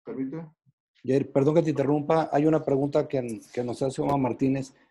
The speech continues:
Speaker 2: Nos pregunta qué aplicaciones son los macros o para qué mercados son.
Speaker 1: Lo-, los macros es, es como la carcasa, el modelo del, del equipo. Y según las capacidades de,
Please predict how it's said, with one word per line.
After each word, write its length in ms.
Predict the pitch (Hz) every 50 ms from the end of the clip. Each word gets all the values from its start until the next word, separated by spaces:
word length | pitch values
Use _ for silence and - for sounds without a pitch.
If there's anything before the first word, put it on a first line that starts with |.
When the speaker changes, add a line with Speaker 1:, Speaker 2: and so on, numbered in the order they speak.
| _ _
Speaker 2:
Nos 160 | - 120 120
pregunta 400 | - - 127 131 139 143 147 139
qué 100 | 139 151
aplicaciones 880 | 147 143 147 143 139 127 - - 143 139 139 143 139 135 123 - - _ _ _ _ _ _ _ _ _ _ _ _ _ - - - 113
son 240 | - - 131 131
los 140 | 131 143 135
macros 460 | 127 127 135 135 135 143 147 143 147 -
o 120 | 131 117 -
para 240 | - 120 117 113
qué 420 | - - 131 127 131 127 127 123 120
mercados 500 | 117 113 107 101 - 127 120 120 113 -
son. 280 | - 107 95 82 71 - _ _ _ _ _ _ _ _ _ _ _ _ _ - - _ _ _ _ _ _ _ _ _ _ _ _ _ _ _ _ _ _ _ _ _ _ _ _ _ _ _ _ _ _ _ _ _ _ _ _
Speaker 1:
Lo-, 640 | - 151 151 151 151 151 151 151 147 147 151 151 151
los 160 | 165 160 151
macros 460 | 151 160 185 190 - 226 226 220 214 208
es, 260 | 208 - - - _ _ _ _ _ _ _
es 280 | - 143 151 147 143 -
como 220 | - 190 190 185
la 120 | 175 156 139
carcasa, 440 | 135 131 127 - 147 143 139 131
el 100 | 120 117
modelo 400 | 120 120 120 127 131 135 147 151
del, 300 | 151 135 123 117 110 107
del 160 | 110 117 113 110
equipo. 440 | - 139 131 - - 101 - - _ _ _ _ _ _ _ _ _ _
Y 180 | 139 131 127
según 360 | 127 - 139 131 131 143 143
las 120 | 147 175 175
capacidades 840 | - 185 170 165 156 147 - 131 131 131 131 139 151 160 165 160
de, 460 | 156 135 123 117 110 104 90 - -